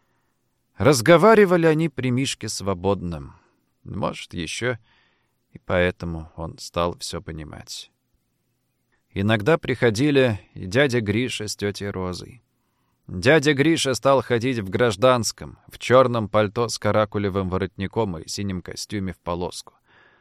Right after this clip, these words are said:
Он уже оформлял увольнение из армии, хотя собирался остаться в госпитале, пока не найдет работу в Ленинграде.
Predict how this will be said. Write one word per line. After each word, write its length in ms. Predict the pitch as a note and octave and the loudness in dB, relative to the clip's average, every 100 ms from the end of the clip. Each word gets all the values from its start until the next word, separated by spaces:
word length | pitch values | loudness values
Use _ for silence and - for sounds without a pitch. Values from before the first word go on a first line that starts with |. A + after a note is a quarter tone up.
| _ | _
Он 240 | - A#2 C3+ | 2 2 2
уже 240 | A#2 C#3 | 2 4
оформлял 560 | C3 B2+ B2+ B2 C3 B2 | 4 4 2 4 4 4
увольнение 640 | G2+ A2 A2 A#2+ A2 G#2 | 4 2 2 0 0 -2
из 260 | G#2 G#2 G#2 | 0 0 4
армии, 400 | C#3+ C3 B2+ G#2+ | 4 4 -2 -6
хотя 320 | - F#2+ - | -8 -10 -10
собирался 680 | - A2 G#2+ A#2+ B2 - G#2 | -8 -2 2 4 2 0 -2
остаться 400 | - A2+ G#2 G#2 | 0 0 0 -4
в 60 | G2+ | -2
госпитале, 580 | A2+ A2 - - D2+ | -2 -2 -6 -12 -12
пока 300 | D2+ E2+ G2 | -8 -6 -4
не 100 | G2 | -4
найдет 380 | G2 F#2+ F#2+ G#2 | -2 -2 -2 -4
работу 420 | F#2 E2 G2 F#2+ | -4 -2 -4 -4
в 40 | F2+ | -4
Ленинграде. 680 | F#2 F#2 F#2+ F#2+ F2+ - | -2 -2 0 0 0 -4